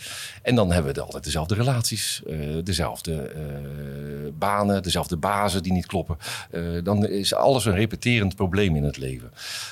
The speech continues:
Dus dat is dat. En het, het andere is, eh, er komen, dus dat is wetenschappelijk onderbouwd, hè. Er komen ongeveer elf tot vijftien, eh, informatieprikkels per seconde in je bewustzijn. En ongeveer elf miljoen, eh, in je onderbewustzijn. Dus wie heeft de leiding?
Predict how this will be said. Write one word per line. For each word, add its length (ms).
Dus 120
dat 140
is 160
dat. 320
En 320
het, 140
het 160
andere 400
is, 280
eh, 180
er 60
komen, 240
dus 80
dat 200
is 60
wetenschappelijk 560
onderbouwd, 460
hè. 160
Er 60
komen 220
ongeveer 400
elf 260
tot 140
vijftien, 580
eh, 340
informatieprikkels 840
per 120
seconde 380
in 60
je 80
bewustzijn. 480
En 80
ongeveer 240
elf 180
miljoen, 440
eh, 180
in 60
je 80
onderbewustzijn. 640
Dus 120
wie 120
heeft 160
de 80
leiding? 380